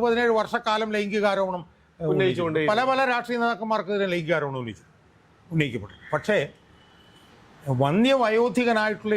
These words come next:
Speaker 1: എഴുപത്തഞ്ച് വയസ്സ് കഴിഞ്ഞൊരു മനുഷ്യനെ ഒരു സ്ത്രീ അദ്ദേഹത്തിൻ്റെ ഔദ്യോഗിക വസതിയിൽ വെച്ച് ലൈംഗികമായി പീഡിപ്പിച്ചു എന്ന് പറയുന്ന ഒരു ആരോപണം, ഏഹ്,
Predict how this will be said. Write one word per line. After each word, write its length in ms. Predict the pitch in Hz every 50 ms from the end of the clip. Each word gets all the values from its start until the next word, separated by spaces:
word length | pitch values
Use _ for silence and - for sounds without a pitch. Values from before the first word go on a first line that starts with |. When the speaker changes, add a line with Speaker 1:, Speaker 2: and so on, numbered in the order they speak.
| 190 170
Speaker 1:
എഴുപത്തഞ്ച് 480 | 190 226 240 233 - - 247 247 247 226 214
വയസ്സ് 240 | 208 214 196 - 220 214
കഴിഞ്ഞൊരു 400 | 208 202 196 196 202 196 202 196 185
മനുഷ്യനെ 520 | 160 156 165 160 - - 185 185 185 196 214 233 - - - - - - - - - - - - - - - - - - 180
ഒരു 100 | 175 208 202 -
സ്ത്രീ 280 | - - 190 170 185 202 233 269 - - - - - - - - - - - 151
അദ്ദേഹത്തിൻ്റെ 500 | 151 156 208 220 226 226 240 226 226 233 214 175 185
ഔദ്യോഗിക 560 | 202 175 175 233 254 262 262 240 262 254 247 247 214 190
വസതിയിൽ 520 | 175 160 - - 214 196 196 240 233 233 233 202 180
വെച്ച് 260 | 175 156 - - 196 214 262 - - - - - - - - 151 151 160 170
ലൈംഗികമായി 1080 | 180 196 233 240 254 269 269 269 247 285 285 254 285 277 269 269 262 254 254 254 262 254 254 - -
പീഡിപ്പിച്ചു 680 | 226 226 233 220 175 214 165 - 220 - - 220 233 226 233 - - - - - - 190
എന്ന് 180 | 202 202 208 185 -
പറയുന്ന 520 | 185 170 175 185 185 190 190 190 190 196 214 226 226 - - - - - - 180 180
ഒരു 180 | 190 196 196 196 190 185 185 - - - 143 147
ആരോപണം, 520 | 151 147 147 147 147 127 139 131 151 190 233 254 247 - - - - - - - - - - - - - - - - - - - -
ഏഹ്, 280 | 151 143 143 143 143 143